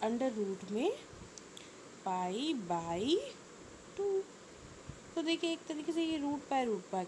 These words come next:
कट गया आपस में, और हमारे पास क्या बचा? वीएम upon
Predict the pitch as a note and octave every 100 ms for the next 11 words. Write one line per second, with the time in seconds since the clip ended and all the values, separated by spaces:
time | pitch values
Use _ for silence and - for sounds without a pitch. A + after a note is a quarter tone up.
0 | - F#3 F3+ A3+ C4 B3+ B3+ C4+ C#4+ C4+
1 | - - - A3+ A3+ B3 B3 A#3+ B3+ C4+
2 | - A#3+ F#3+ F#3 C4 - - - - -
3 | F#3+ G#3 F#3+ F#3 F3 - G#3+ F4